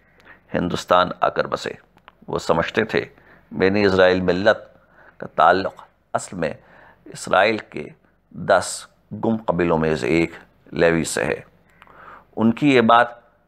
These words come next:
सच साबित हुई जब लंदन यूनिवर्सिटी के प्रोफेसर ट्यूडर पारफिट की जीनियाती तहकीक से ये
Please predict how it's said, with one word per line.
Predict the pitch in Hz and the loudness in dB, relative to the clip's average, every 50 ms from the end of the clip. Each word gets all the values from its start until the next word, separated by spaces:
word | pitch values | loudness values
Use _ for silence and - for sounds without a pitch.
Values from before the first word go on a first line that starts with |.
| _ _ - | _ _ -20
सच | - - - - 160 - - | -18 -8 -2 -2 -2 -2 -2
साबित | - - 78 78 82 82 80 - | -2 0 0 0 0 -2 -8 -6
हुई | - 85 80 82 _ _ _ _ _ _ _ _ _ - | -6 -6 -6 -6 _ _ _ _ _ _ _ _ _ -10
जब | - 107 90 87 92 | -4 -2 -2 0 2
लंदन | 98 98 107 120 113 104 | 0 2 2 2 2 2
यूनिवर्सिटी | 98 95 92 92 90 - - 104 90 | 2 2 2 0 0 -2 -4 -4 -2
के | - 87 | -2 -4
प्रोफेसर | - - 92 90 - - 90 - - | -2 -2 -4 -2 -2 -4 -2 -2 -4
ट्यूडर | - - 104 95 85 90 85 | -4 -2 -2 0 2 0 2
पारफिट | - - 85 85 85 - - - - - _ _ _ _ _ _ _ _ _ _ | 4 4 4 4 4 2 -2 -6 -6 -8 _ _ _ _ _ _ _ _ _ _
की | - - | -12 -10
जीनियाती | 98 101 107 110 101 101 104 101 95 - - 131 | -8 -4 -2 -2 0 2 2 2 0 0 -2 -6
तहकीक | 120 - - 80 80 82 - - 90 - - - | -4 -2 0 0 0 0 0 -2 -2 -4 -4 -6
से | - - 71 | -4 -2 -2
ये | 78 80 78 - 123 | 0 -2 -2 -4 -8